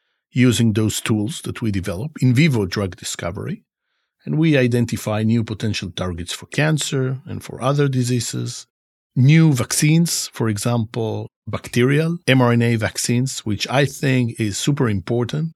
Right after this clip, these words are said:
for antibiotic resistance. And then there is the whole field of editing, genome editing, base editing, you know, prime editing. There are lots of other new types of endonucleases that can help us in this.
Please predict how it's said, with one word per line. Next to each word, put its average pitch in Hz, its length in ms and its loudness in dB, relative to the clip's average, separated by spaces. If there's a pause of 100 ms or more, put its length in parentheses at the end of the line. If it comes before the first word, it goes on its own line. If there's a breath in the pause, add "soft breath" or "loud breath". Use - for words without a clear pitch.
for 101 260 -8
antibiotic 113 760 -2
resistance. 113 640 -4 (280)
And 127 180 4
then 143 240 4
there 139 160 4
is 127 200 2
the 131 200 4
whole 135 500 2
field 123 400 0
of 113 360 -2
editing, 110 580 -4
genome 127 400 2
editing, 123 380 -2
base 107 340 -2
editing, 110 600 -4 (360)
you 104 80 -14
know, 101 120 -14
prime 113 320 0
editing. 110 460 -4 (500)
There 151 100 0
are - 20 2
lots 156 360 4
of - 140 -4
other 123 280 2
new 120 340 4
types 117 480 -2
of - 280 -8
endonucleases 117 1040 0
that 101 300 -8
can 107 240 -8
help 117 320 -8
us 107 220 -8
in 107 160 -4
this. 110 360 -8